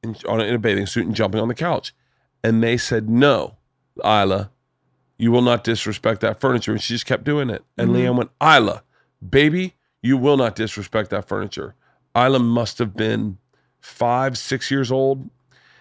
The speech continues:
Speaker 1: She got off the couch, looked at Leanne, turned around and spit on the couch.
Speaker 2: <gasps>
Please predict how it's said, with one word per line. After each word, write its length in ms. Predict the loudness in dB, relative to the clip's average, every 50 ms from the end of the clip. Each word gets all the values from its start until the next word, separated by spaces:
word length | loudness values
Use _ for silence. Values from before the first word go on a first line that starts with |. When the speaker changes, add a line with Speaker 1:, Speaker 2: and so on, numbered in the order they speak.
| _ _ _ -10
Speaker 1:
She 160 | -6 -2 2
got 140 | 4 6 6
off 200 | 4 4 2 -2
the 60 | -8 -4
couch, 500 | 0 2 2 2 0 -2 -4 -10 -10 -12 _ -2
looked 240 | 2 2 2 2 0 -2
at 60 | 0
Leanne, 440 | 2 4 4 4 2 2 0 -2 -6 -10 _ _ _ _ _ _ -6
turned 240 | -2 0 2 4
around 220 | 4 4 4 4 2
and 100 | 0 -2
spit 400 | -4 -6 -6 -4 0 2 2 4
on 80 | 4
the 80 | 0 0
couch. 300 | -2 -2 0 2 2 2
Speaker 2:
<gasps> 640 | 2 2 2 2 0 0 0 -2 -4 -4 -8 -10